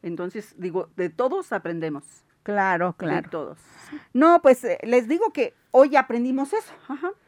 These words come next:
Speaker 2: Si nuestros radioescuchas están pendientes, obviamente, pues, no es Ujú. la gran ciencia,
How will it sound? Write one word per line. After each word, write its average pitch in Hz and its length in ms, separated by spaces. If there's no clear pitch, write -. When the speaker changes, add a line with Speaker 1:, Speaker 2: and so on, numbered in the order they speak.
Speaker 2:
Si 254 160
nuestros 240 260
radioescuchas 247 600
están 247 280
pendientes, 254 840
obviamente, 240 560
pues, 359 200
no 330 300
es 349 300
Ujú. 349 100
la 294 160
gran 311 260
ciencia, 311 680